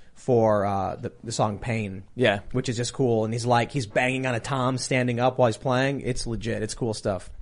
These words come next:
Speaker 2: Yeah.
Speaker 1: All right. Let's, uh, let's grab some more super chats. We got Austin Walters says, "Glad T N, uh, Tennessee five was redistricted. We're now in your district.
Speaker 2: Woo!
Speaker 1: Joe should start a comedy and podcasting streaming service."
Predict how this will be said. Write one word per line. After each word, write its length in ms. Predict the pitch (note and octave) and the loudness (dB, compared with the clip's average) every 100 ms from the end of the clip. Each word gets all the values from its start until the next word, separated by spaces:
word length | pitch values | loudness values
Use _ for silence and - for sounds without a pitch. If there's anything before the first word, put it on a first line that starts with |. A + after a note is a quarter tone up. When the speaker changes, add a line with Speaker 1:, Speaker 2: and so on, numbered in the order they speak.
| - - | -16 -4
Speaker 2:
Yeah. 220 | A2+ G#2 - - - - | 2 2 0 -8 -6 8
Speaker 1:
All 140 | D#3+ | 10
right. 320 | D#3 C#3+ B2+ | 10 10 6
Let's, 240 | D#3 D3+ - | 4 4 10
uh, 240 | D#3 C#3+ | 10 10
let's 200 | C3+ D#3 | 8 4
grab 260 | - D#3+ D3 | 8 8 10
some 120 | D3+ | 6
more 380 | D3 C3+ C3 B2+ | 6 8 8 6
super 120 | C3 C3 | 2 0
chats. 280 | B2 G#2+ | 2 2
We 60 | C3+ | 2
got 180 | C3 - | 2 4
Austin 380 | C3 E3+ E3 C3+ | 4 6 4 8
Walters 360 | A#2 D#3+ B2+ | 8 8 4
says, 200 | C3+ A#2+ | 2 2
"Glad 480 | A#2 A#2 D#3 F3+ - | 2 4 6 6 2
T 180 | - F3 | 0 6
N, 220 | E3 D3+ | 6 4
uh, 220 | A#2+ G#2+ - | 2 0 4
Tennessee 340 | E3+ E3 D#3 | 4 4 2
five 460 | - D#3+ D3 A#2 A#2 | 4 8 8 6 4
was 180 | B2 | 0
redistricted. 680 | A2+ B2+ A2 F3 - - G#2 - - - - - | 2 2 4 4 2 0 0 0 -12 -20 -8 4
We're 180 | D#3 | 6
now 220 | C#3+ D3 E3 | 6 6 6
in 200 | D#3+ D#3+ | 6 8
your 180 | D#3 C3 | 8 8
district. 560 | D#3 G3 C3+ A2+ - - - - - | 8 6 6 4 2 -18 -20 -20 0
Speaker 2:
Woo! 140 | A#2 | 12
Speaker 1:
Joe 220 | F4 G#4 | 12 12
should 200 | F#3+ F3 | 12 8
start 260 | - D#3+ D3+ | 6 6 8
a 100 | C#3+ | 4
comedy 480 | - D3+ E3+ F3+ E3 | 2 0 2 2 2
and 180 | C#3+ A#2+ | 2 2
podcasting 640 | D#3+ G3+ F#3 D#3+ E3 D#3+ | 2 4 6 4 4 0
streaming 260 | F#3 G3 | -2 -2
service." 380 | - G#2+ F2 - | -2 -2 -4 -6